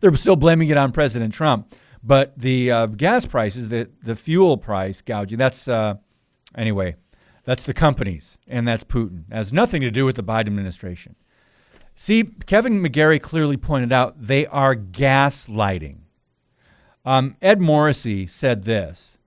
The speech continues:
"Price controls do not eliminate price gouging. They artificially cap prices to a point where producers and retailers can't profit off their work. Production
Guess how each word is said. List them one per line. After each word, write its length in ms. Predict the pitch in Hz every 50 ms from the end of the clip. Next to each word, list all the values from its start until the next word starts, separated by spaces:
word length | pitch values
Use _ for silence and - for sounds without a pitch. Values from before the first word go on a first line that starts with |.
| _ _ _ _ _ _ _ _ _ _ _ _ _
"Price 400 | - - 214 233 277 294 - -
controls 760 | - 185 175 147 - - - 139 127 120 113 113 113 110 104
do 280 | 104 101 131 156 156
not 460 | 151 151 160 165 175 190 196 202 - _
eliminate 880 | 180 160 151 143 143 143 160 170 165 156 131 117 110 104 101 101 110 - _ _ _ _ _ _ _ _
price 480 | - - - 139 135 139 135 127 -
gouging. 880 | - - 107 - 147 135 135 139 143 139 117 98 104 87 76 73 82 98 _ _ _ _ _ _ _ _ _ _ _ -
They 200 | 107 135 139 147
artificially 680 | 165 185 - - - 208 214 202 - - 185 170 147
cap 500 | - - - 156 160 160 175 180 - -
prices 520 | - - - 143 123 117 - - 135 110 -
to 220 | - - 156 170
a 60 | 190 180
point 420 | 185 - - 131 120 120 131 113
where 140 | 143 135 131
producers 720 | - - 143 127 107 120 151 170 165 - 196 196 175 175
and 180 | 165 147 139
retailers 640 | 151 160 165 160 - 147 127 120 113 113 117 117 - - - _ _ _ _ _ _
can't 440 | - - 165 160 160 170 170 - _
profit 600 | - - - 190 190 196 202 - - 139 139 -
off 320 | - 127 120 123 120 - -
their 180 | 160 156 160
work. 360 | 160 170 208 214 139 110 - _ _ _ _ _ _ _
Production 960 | - 180 175 151 135 196 240 277 262 262 - - 135 117 107 104 117 131 135